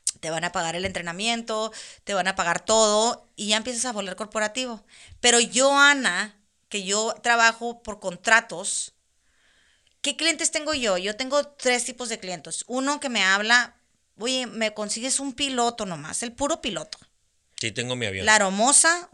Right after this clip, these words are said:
Speaker 1: o el, o el mecánico. Tú tienes tu avión, Turi, y tú me hablas, "Yo nomás necesito el piloto porque mi piloto
Speaker 2: Sí,
Speaker 1: tiene,
Speaker 2: sí tengo.
Speaker 1: tiene covid,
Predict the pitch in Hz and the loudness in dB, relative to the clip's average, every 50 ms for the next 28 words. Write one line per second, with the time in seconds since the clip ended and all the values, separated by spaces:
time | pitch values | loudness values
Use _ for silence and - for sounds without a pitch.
0 | _ _ - - - 208 214 214 208 202 196 185 175 170 170 175 - - - 202 | _ _ -16 -12 -8 -4 -2 0 0 0 0 0 -2 -6 -8 -10 -12 -14 -14 -10
1 | 196 196 185 175 165 160 156 151 151 151 160 180 185 185 - 208 202 180 170 - | -6 -4 -4 -2 -4 -4 -6 -8 -10 -8 -8 -8 -6 2 4 4 4 4 2 -4
2 | - 180 147 - 220 208 277 294 330 - - 277 220 180 175 165 151 - 165 151 | -12 -12 -12 -10 -6 -4 -2 0 0 2 2 2 0 0 -2 -6 -10 -12 -14 -16
3 | - - - - 202 - 226 220 247 254 262 269 277 262 226 247 262 277 285 277 | -16 -18 -16 -14 -14 -12 -4 2 4 6 6 6 4 2 0 -2 -2 -2 0 0
4 | 277 269 269 - 285 - 262 226 240 262 262 277 - 247 - - 208 208 196 190 | 0 0 -2 -4 -6 -6 -2 0 2 2 2 -2 -6 -6 -8 -8 -10 -10 -8 -6
5 | 185 185 185 214 - 226 - 214 - - - - - 92 87 85 85 - 233 226 | -6 -6 -6 -4 -2 -2 -2 0 -2 -4 -6 -6 -8 -10 -10 -8 -4 -2 0 0
6 | 226 220 - - 202 196 185 202 233 | 0 -2 -4 -2 0 0 0 0 -4